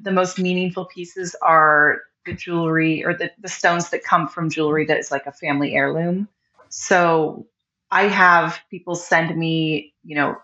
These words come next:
rings that have the stones set in them, and I have to cut out the stones and things like that. And I have had, um, a couple, well, so there's two different stories. So a really good friend of mine, her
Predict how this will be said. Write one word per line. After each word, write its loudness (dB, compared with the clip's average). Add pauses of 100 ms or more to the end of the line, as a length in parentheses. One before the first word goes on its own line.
(180)
rings -2
that 0
have 2
the -4
stones 0
set -2
in -2
them, 4
and 2
I 4
have -10
to -20
cut -2
out 0
the -18
stones 0
and -2
things -2
like 0
that. 4
And 2
I 6
have 0
had, 4 (1400)
um, 4 (720)
a -8
couple, 2
well, 0
so -4
there's 0
two 0
different 0
stories. 2
So 0 (680)
a -8
really 2
good 2
friend 2
of -4
mine, 4
her 0